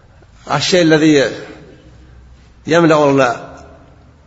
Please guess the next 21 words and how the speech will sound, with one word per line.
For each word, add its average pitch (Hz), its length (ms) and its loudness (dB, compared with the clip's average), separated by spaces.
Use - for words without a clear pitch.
الفؤاد 135 400 -2
غبطة، 139 440 -2
فيقول 139 340 -2
النبي 135 220 -2
صلى 135 220 -4
الله 131 120 -2
عليه 123 100 -4
وسلم 139 320 -2
لما 127 180 -2
عدد 131 240 -4
هذه 127 260 -4
الأمور: 131 260 0
"تنكح 135 440 -4
لمالها 120 1080 -2
وجمالها 117 760 -2
وحسبها 135 920 -4
ودينها"، 135 680 -2
قال: 139 160 -2
"فاظفر 151 680 -6
بذات 170 440 -6
الدين". 120 420 -8